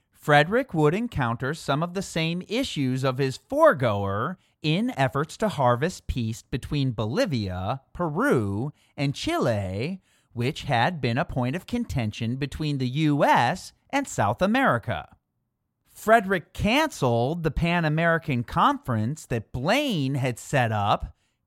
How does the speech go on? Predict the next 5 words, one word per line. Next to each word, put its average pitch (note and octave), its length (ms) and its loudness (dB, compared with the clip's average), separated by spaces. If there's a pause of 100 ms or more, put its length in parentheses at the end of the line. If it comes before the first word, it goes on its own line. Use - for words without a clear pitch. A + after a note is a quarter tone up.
counter C#3+ 880 0
to F3+ 180 -6
Chester F3+ 640 -4
Arthur's D#3+ 500 -2
wishes - 760 -6